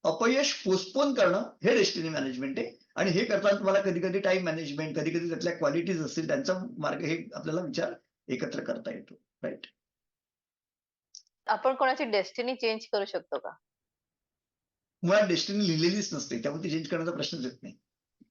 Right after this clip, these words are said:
Speaker 1: सी, इतक्या अथांग सृष्टीमध्ये आपण असं म्हणणं की, अ, अमका अमका मनुष्य हा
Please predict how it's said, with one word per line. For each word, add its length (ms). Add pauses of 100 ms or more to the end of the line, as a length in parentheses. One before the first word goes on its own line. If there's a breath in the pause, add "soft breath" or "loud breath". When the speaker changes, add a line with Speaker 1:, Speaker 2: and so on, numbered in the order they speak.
(280)
Speaker 1:
सी, 340
इतक्या 300
अथांग 360 (680)
सृष्टीमध्ये 800 (360)
आपण 220
असं 320
म्हणणं 360 (1000)
की, 340
अ, 360 (120)
अमका 300
अमका 260
मनुष्य 460
हा 420